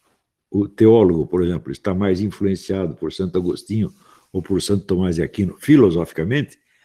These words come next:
a teologia dele tomará uma dif-, uma diferen-, uma, um rumo diferente e as suas conclusões só poderão ser tornadas obrigatórias para todos os fiéis mediante uma sentença do Papa,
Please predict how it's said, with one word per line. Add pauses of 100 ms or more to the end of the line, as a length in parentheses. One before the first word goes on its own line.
(160)
a
teologia
dele
tomará
uma
dif-, (840)
uma
diferen-,
uma,
um
rumo (1300)
diferente
e
as
suas
conclusões
só
poderão (640)
ser (360)
tornadas
obrigatórias
para
todos
os
fiéis
mediante
uma
sentença
do
Papa,